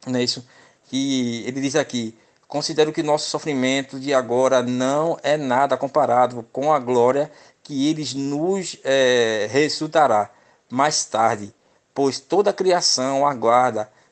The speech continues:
com grande expectativa o dia em que os filhos de Deus serão revelados." Toda a criação, é, toda a criação,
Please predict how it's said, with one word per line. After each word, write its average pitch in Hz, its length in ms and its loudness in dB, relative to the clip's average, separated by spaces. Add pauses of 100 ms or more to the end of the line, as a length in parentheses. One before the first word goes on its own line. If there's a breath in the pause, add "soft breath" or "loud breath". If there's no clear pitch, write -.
(120)
com 135 160 -6
grande 156 200 -2
expectativa 143 720 -2
o 147 120 -2
dia 135 260 -4
em 135 80 -4
que 135 160 -6
os 131 140 -8
filhos 185 540 -4
de 143 160 -10
Deus 127 480 -2 (200 soft breath)
serão 135 580 0
revelados." 135 640 0 (120)
Toda 185 320 2
a 175 40 2
criação, 156 720 -4 (400 soft breath)
é, 113 640 2 (480)
toda 170 160 0
a - 20 -10
criação, 135 680 -2